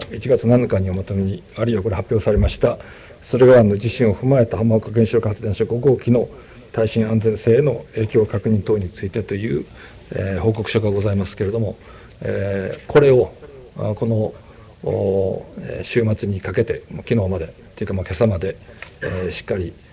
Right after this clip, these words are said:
えー、何度も読み直したということで、えー、その結論に至る、えー、あの、論拠とされる、あ、実証実験結果と、えー、いうものが、え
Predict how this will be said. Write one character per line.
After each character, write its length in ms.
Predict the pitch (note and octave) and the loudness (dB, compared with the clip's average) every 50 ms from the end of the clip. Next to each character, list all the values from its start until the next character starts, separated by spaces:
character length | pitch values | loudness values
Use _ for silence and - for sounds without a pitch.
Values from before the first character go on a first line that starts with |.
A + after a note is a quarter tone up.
| - - - - - - - - | -20 -20 -20 -20 -20 -20 -18 -10
え 160 | - F#2+ F#2+ | -8 -6 -4
ー、 40 | F#2 | -4
何 120 | G2 G2+ | -4 -4
度 80 | G2+ G2+ | -4 -4
も 60 | F#2+ | -4
読 80 | F#2 | -2
み 80 | F2+ G2+ | -2 -2
直 160 | G#2 G#2+ G2+ | -2 -2 -4
し 80 | F2+ - | -4 -6
た 80 | - | -10
と 100 | E2 - - - - - - - - - - - - | -12 -12 -18 -20 -20 -20 -20 -20 -20 -20 -18 -8 -6
い 80 | A#2+ B2 | -4 -4
う 60 | C3 | -2
こ 100 | B2 A#2+ | -2 -4
と 100 | A2 G2 | -2 0
で、 240 | E2 F#2 F2+ - - - - - - - - - | 0 -2 -2 -4 -10 -18 -20 -20 -20 -20 -20 -12
え 760 | - - G#2+ G2+ G2+ G2+ G2 F#2+ F#2+ F#2+ F#2+ F#2+ F#2 - - - - - - | -4 -4 -2 -2 -2 -4 -4 -4 -4 -4 -4 -6 -6 -8 -10 -14 -18 -20 -12
ー、 20 | - | -8
そ 80 | B2+ | -8
の 80 | A2+ G#2+ | -4 2
結 200 | - C3 - C3+ | 2 2 2 2
論 140 | A2 G2+ F#2 | 0 0 0
に 120 | F#2 G2+ | -2 -2
至 140 | G2+ - B2+ | 0 2 2
る、 240 | A2+ A#2 B2 - - - - - - - - - - - - | 2 4 2 -2 -2 -10 -20 -20 -20 -20 -20 -20 -20 -14 -10
え 760 | - - - - - A#1 G#1+ - A2 G#2+ - - - - - - - - | -8 -6 -6 -6 -8 -8 -10 -10 -12 -12 -14 -16 -16 -20 -20 -20 -20 -20
ー、 280 | - - - - - - | -20 -20 -20 -20 -20 -20
あ 20 | |
の、 240 | - - - - - - | -20 -20 -20 -20 -16 0
論 180 | B2 B2+ C3 A#2 | 4 4 4 4
拠 140 | G2 G#2+ F#2+ | 4 0 -2
と 80 | - | -2
さ 120 | - - A#2 | -2 0 2
れ 120 | A#2 G#2+ | 2 2
る、 180 | F#2+ F2+ F2+ - - - - - - - G#2+ | 0 -2 -6 -10 -14 -20 -20 -20 -20 -14 -10
あ、 160 | G#2 G2+ - | -10 -8 -8
実 280 | - - G#2+ - - | -6 -4 -4 -4 -2
証 160 | - F#2+ G2+ G2+ | -2 -2 -2 -2
実 200 | F#2+ F#2 - - | -4 -6 -2 0
験 180 | A#2+ A2+ G#2 | 0 0 2
結 180 | - - G#2 - | 2 -2 -2 -2
果 120 | - F#2 | -4 -6
と、 180 | - F2+ E2 - - - - - - - - - - - | -6 -6 -10 -10 -16 -20 -20 -20 -20 -20 -20 -20 -16 -8
え 640 | - G2+ G2 G2 G2 G2 G2 F#2+ F#2+ - - - E3+ | -6 -6 -4 -4 -4 -4 -4 -4 -4 -6 -8 -10 -6
ー、 80 | - | -4
い 60 | A#2+ | -2
う 40 | A#2+ | 0
も 100 | A#2 A2+ | 0 0
の 100 | G2+ F#2+ | -2 0
が、 220 | G2+ A#2 G2+ F2+ - - - - - - - - - - - - - | -2 -2 -2 -2 -8 -14 -20 -20 -20 -20 -20 -20 -20 -20 -20 -20 -18
え 840 | - - - - B1+ - - - - - - - - - - - | -14 -10 -8 -8 -8 -8 -8 -10 -10 -12 -14 -14 -16 -16 -18 -18